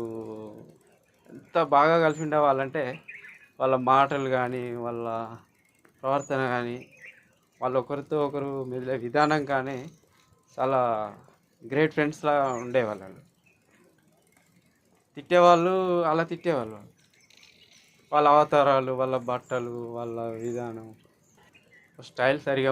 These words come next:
ఉండేది కాదు, ఓ డ్రెస్సింగ్ కరెక్ట్గా ఉండేది కాదు. అలా చూసినప్పుడు నాకు ఏమనిపిస్తుంది అంటే, పేదవాళ్ళు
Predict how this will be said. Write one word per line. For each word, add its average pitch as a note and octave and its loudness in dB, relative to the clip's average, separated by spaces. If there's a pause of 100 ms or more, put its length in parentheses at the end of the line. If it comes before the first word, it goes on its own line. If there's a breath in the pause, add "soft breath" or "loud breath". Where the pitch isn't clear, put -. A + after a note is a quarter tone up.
ఉండేది A#2+ -4
కాదు, A2 -6 (1700)
ఓ B2 -6
డ్రెస్సింగ్ B2 -6
కరెక్ట్గా B2+ -4
ఉండేది A#2 -4
కాదు. A2 -10 (1200)
అలా D3 2 (120)
చూసినప్పుడు F3 0
నాకు D#3 0
ఏమనిపిస్తుంది D3+ 0
అంటే, B2 -6 (100)
పేదవాళ్ళు F3 6